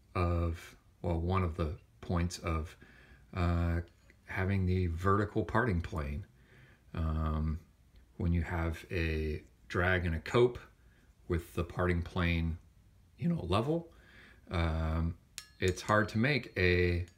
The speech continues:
gentle sweep from the bottom of the sprue to the runner. But if you mold everything in, uh, one side and then, you know, tip it up, then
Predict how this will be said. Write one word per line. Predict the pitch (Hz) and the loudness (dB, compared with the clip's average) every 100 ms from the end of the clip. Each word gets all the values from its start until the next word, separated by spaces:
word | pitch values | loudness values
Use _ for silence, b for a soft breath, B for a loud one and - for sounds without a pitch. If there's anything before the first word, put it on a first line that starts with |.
| - - | -20 -14
gentle | - 98 92 - 98 90 | -2 0 0 0 -2 -2
sweep | - - 139 110 - - - - - - | -4 -2 0 0 -4 -16 -20 -20 -20 -20
from | - - 87 85 | -10 -2 0 0
the | |
bottom | 80 90 90 90 | 0 0 0 0
of | |
the | 90 - | -2 -4
sprue | - 95 95 101 | 0 2 2 -2
to | - 90 87 | -2 0 2
the | 92 | 2
runner. | 131 156 73 - b b b b b b - | 0 0 -4 -12 b b b b b b -6
But | 85 82 - | -2 -2 -2
if | 87 - 87 | -4 -4 -2
you | 85 82 80 - - _ _ _ | 0 0 -2 -6 -16 _ _ _
mold | 92 92 92 90 - | 0 4 4 2 -2
everything | 110 95 - 87 92 120 123 - | 0 -2 0 0 0 -2 -8 -6
in, | 92 85 82 82 85 - b b b b _ - | -2 0 0 -2 -4 -12 b b b b _ -6
uh, | 82 78 78 78 - | -4 -2 -4 -4 -4
one | 90 101 104 | 0 2 0
side | - 80 80 92 147 - - _ | 0 -2 -2 -2 -4 -12 -20 _
and | 85 80 80 | -4 -2 0
then, | 80 80 80 - - | 0 -2 -4 -10 -16
you | - 85 | -8 -6
know, | 87 - - | -6 -10 -10
tip | 87 - | -6 0
it | |
up, | 107 - - B B B B B B B - | 0 0 -6 B B B B B B B -4
then | 90 80 78 78 | 0 0 0 -2